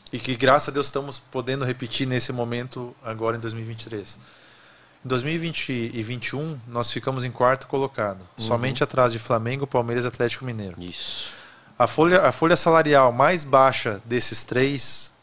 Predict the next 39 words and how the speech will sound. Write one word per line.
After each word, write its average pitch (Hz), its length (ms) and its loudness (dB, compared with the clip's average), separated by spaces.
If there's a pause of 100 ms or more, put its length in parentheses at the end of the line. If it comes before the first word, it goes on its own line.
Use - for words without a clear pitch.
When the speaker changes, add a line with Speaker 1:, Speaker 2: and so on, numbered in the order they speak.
Speaker 1:
eram 123 220 -4
quinze 139 340 -6
milhões 123 360 -4
de 110 80 0
reais 113 240 0
mensal. 117 540 -4 (520)
A 120 60 -6
nossa 107 280 -2
era 113 120 -4
três 123 320 -6
e 123 40 -8
meio. 104 300 -10 (1400)
Nós 113 140 -2
chegamos 127 320 -4
na 127 80 0
semifinal 131 680 -4
da 127 100 0
Copa, 117 300 -2
no, 110 280 -4
da 107 120 -4
Copa 110 240 -2
do 113 60 -8
Speaker 2:
Do 110 80 -8
Speaker 1:
Brasil. 104 240 0
Speaker 2:
Brasil, 92 580 -2 (320)
Speaker 1:
Então, 95 220 2
Speaker 2:
lembro. 135 60 6
Speaker 1:
assim, 147 260 0
a 131 80 2
gente 139 240 -4
fez 135 260 0
algo, 127 560 2 (320)
classificar 139 540 4
direto 135 280 0
pra 143 80 0
Libertadores 127 520 0
no 131 120 -6
G 135 200 0
quatro. 127 680 0